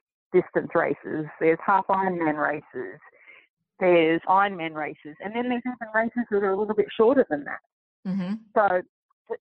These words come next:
Speaker 1: the, the way you manage your expectations is, like, you've gotta start somewhere. And then
Speaker 2: Yes.
Speaker 1: they will get to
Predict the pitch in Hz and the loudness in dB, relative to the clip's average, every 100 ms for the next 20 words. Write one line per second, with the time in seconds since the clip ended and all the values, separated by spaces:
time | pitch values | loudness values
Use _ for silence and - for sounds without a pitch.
0 | _ 233 208 220 214 214 208 185 185 185 | _ -8 -4 0 0 0 -2 0 0 0
1 | 175 175 160 - 170 _ 185 196 - 156 | -2 0 0 0 -4 _ -2 -2 -4 -14
2 | 147 147 147 160 - 180 185 160 - 165 | -10 -10 -6 -6 -6 -2 0 0 -2 0
3 | 147 - - 160 147 - - - _ _ | 0 -2 -2 -2 -2 -6 -10 -16 _ _
4 | _ _ _ _ - 180 175 170 156 156 | _ _ _ _ -4 -2 0 0 0 -2
5 | 160 147 - _ 190 180 175 175 165 165 | -6 -12 -20 _ 0 2 4 2 2 -2
6 | - | -2